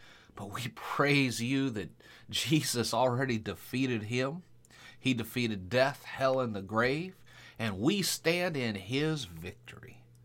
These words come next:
And to you we give honor, glory, and praise in Jesus' name. Amen and amen. Well, we've been studying about the prayer petition for the last several days, and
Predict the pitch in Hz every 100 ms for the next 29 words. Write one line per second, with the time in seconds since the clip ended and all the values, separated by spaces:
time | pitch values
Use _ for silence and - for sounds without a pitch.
0 | - - 98 87 90 104 120 123 113 92
1 | 82 - 85 101 107 113 - - - 104
2 | 180 202 196 180 190 180 - - - -
3 | - - - 120 113 113 113 - 92 92
4 | 87 90 - 85 85 - - - - -
5 | - 82 92 90 95 78 - - - -
6 | - 85 95 92 85 - - - - -
7 | - - - - - 135 135 185 180 -
8 | - 151 131 110 110 - - 113 117 110
9 | - 110 - 92 92 87 87 98 95 -
10 | 90 92 87 - - - 95